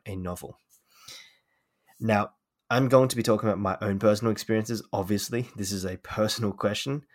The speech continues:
but hopefully you are able to substitute yourself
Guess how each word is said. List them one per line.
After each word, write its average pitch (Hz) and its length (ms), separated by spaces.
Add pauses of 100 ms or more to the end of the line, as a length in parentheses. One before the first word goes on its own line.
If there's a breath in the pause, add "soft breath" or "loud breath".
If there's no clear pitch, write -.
(280 soft breath)
but 107 240
hopefully 147 480
you 120 220
are - 60
able 104 260
to 95 460 (580 soft breath)
substitute - 640
yourself 104 460